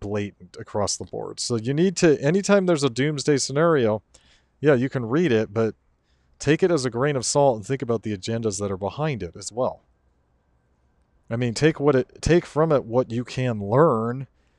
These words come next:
to prep you for the future, but at the same time, know that they're trying to sell their own agenda. Somebody is. Um, so from a martial standpoint, I'll give you guys the perfect example.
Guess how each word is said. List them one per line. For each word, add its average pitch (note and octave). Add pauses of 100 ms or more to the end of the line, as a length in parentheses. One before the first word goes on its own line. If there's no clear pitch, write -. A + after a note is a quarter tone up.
(140)
to -
prep C3
you B2
for B2
the A2+
future, D3
but A2+
at G#2+
the A#2
same C#3
time, B2+ (800)
know C3
that D3
they're B2
trying B2+
to A2
sell A#2+
their A2+
own A2
agenda. G2+
Somebody G2+
is. E2 (580)
Um, B2 (3750)
so F#3+
from G3
a F#3
martial F3
standpoint, A2
I'll D3+
give G3
you A#3
guys A3
the C3+
perfect -
example. G#2+